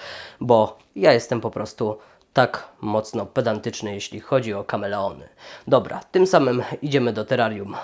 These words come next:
nowych kameleonów i jeszcze raz Wam te kameleony pokażę. Od razu Wam powiem, że jeśli chodzi o szklane terrarium, największy minus to po prostu kamień, który osadza się na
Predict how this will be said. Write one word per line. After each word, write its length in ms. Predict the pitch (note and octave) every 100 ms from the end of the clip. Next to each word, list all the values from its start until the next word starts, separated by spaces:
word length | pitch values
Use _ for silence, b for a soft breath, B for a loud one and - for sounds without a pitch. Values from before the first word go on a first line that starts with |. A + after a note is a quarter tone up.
| B B2
nowych 340 | B2+ D3 E3
kameleonów 680 | D3+ D3 D3 C#3 C3+ C3+ -
i 60 | G#3+
jeszcze 280 | F#3 - B2+
raz 280 | A2 G#2+ B B B -
Wam 360 | A2 G2 F#2+ - _
te 120 | -
kameleony 560 | - A2+ G2+ F#2+ D2+ G2
pokażę. 640 | - B2+ - B2+ G2+ - - -
Od 160 | C#3+
razu 240 | C#3+ D3 C#3
Wam 180 | C3+ D3+
powiem, 300 | C3+ C#3+ C#3
że 140 | C#3
jeśli 240 | C3 -
chodzi 360 | C3+ C#3 C3 C3+
o 140 | B2+
szklane 440 | B2+ - C#3 C#3+ C#3+
terrarium, 540 | C#3 C3 B2 C3 C3
największy 540 | B2+ C#3 C#3 D3 - C#3+
minus 400 | C#3 C#3 C3+ -
to 140 | C3
po 140 | B2+
prostu 640 | A#2+ C3 B2+ - C#3 C3 B2 B B _
kamień, 400 | - C#3 C#3 C3
który 340 | - B2+ C3
osadza 380 | - C3+ C3+ B2
się 340 | A#2 C3 A#2+ A#2+
na 320 | A#2+ A2+